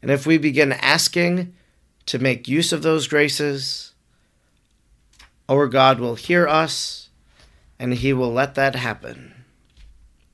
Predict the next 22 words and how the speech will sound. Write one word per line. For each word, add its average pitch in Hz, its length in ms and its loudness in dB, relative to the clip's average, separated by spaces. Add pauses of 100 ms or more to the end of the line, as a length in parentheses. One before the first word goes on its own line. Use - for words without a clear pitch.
(840)
I'm 156 260 2
Father 170 320 6
Edward 170 280 4
Looney, 175 240 4
and 175 120 4
throughout 165 240 2
the 180 100 -2
year, 151 280 4
I'm 143 260 2
reading 160 360 0
and 165 120 -2
reflecting 143 520 -2
on 151 100 -2
the 143 60 -6
four 165 240 2
volumes 147 560 2
of 160 100 -2
the 165 100 -2
Mystical 151 640 -2
City 165 320 -2
of 156 140 0
God. 165 460 -2